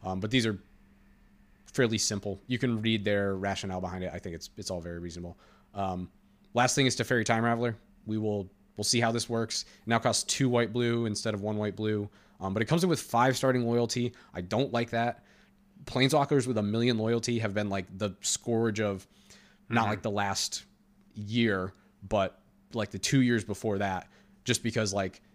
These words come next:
Speaker 1: Planeswalkers already do so much. And even if they're doing, like, just, like, incremental value, the fact that you just can't kill them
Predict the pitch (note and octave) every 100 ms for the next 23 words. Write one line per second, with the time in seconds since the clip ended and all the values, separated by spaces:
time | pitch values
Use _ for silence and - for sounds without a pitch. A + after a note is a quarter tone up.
0 | _ _ _ - C#3 B2+ B2 A2+ - A#2+
1 | G#2 G2+ A2 - A2 F#2 A2+ - - -
2 | - A#2 A#2 C3 C3+ B2+ G#2 A#2 A2 G#2
3 | F#2+ - G#2 G2+ F2+ - - - - -
4 | B2 A#2+ G#2+ G#2 G2+ F2 G2 A#2 B2+ A2+
5 | G#2+ G#2+ A2+ G#2 - - A#2 - G2 A2